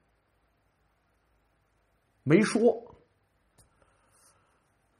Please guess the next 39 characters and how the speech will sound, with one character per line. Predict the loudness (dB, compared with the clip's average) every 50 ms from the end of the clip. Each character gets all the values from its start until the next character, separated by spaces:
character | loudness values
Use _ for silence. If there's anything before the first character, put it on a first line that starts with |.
| _ _ 0
那 | 0 2
你 | 2 0 0 0
说， | 4 8 10 10 10 10
那 | 10 8 6
不 | 8 6 4
是 | 6 6
川 | 6 6
普 | 6 6
也 | 4 4 4 2
说 | 4 8 8 10 10
了 | 8
吗？ | 6 6
让 | 4 4 4 4
中 | 2 2 4 6
国 | 4 4
跟 | 4 4 2 2
英 | 2 2
伟 | 0 -2 0
达 | 2 2 2
单 | 4 4 2 4
独 | 4 2 2 2
联 | 2 0 -2 -2 -4 -4
系， | -4 -4 -8 -8 -10 -14 _ -4
但 | -4 -4 -4 -6 -12 -14 _
不 | -4 -4 -4
行。 | -4 -6 -8 -8 -8 -6 -8 -10 -10 -14 -20 _ _ _ _ _ _ _ _ _ _ _ _ _ _ 2
为 | 4 4 4 2
什 | 0 -2
么？ | -2 -2 -4 -4 -4
因 | 0 2 4
为 | 4 4
商 | 4 4 4 4 4
务 | 2
部 | 2 2 2 4
那 | 4
儿 | 4 2
有 | 2 0
规 | -2 -2 -2 -2
定。 | -2 -4 -6 -8 -8 -14